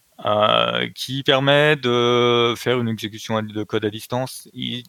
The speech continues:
classe ça dans une élévation de privilège parce que normalement, euh,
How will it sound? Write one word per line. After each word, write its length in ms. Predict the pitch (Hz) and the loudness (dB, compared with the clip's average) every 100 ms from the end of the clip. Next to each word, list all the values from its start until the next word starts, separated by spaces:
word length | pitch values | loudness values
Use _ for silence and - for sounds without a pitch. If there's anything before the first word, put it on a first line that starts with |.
| _ | _
classe 280 | - 160 151 | 0 0 0
ça 280 | - 160 160 | 0 2 2
dans 140 | 147 | 0
une 160 | 131 131 | 0 0
élévation 420 | 131 131 135 135 | 2 2 2 -2
de 40 | 123 | -8
privilège 640 | 127 120 131 143 160 - | -8 -2 2 2 0 -2
parce 180 | 113 - | -4 -2
que 100 | 120 | -2
normalement, 680 | 120 123 120 120 127 135 - _ _ _ - | -2 0 -2 -2 -2 -4 -8 _ _ _ -2
euh, 420 | 73 53 - | 0 2 2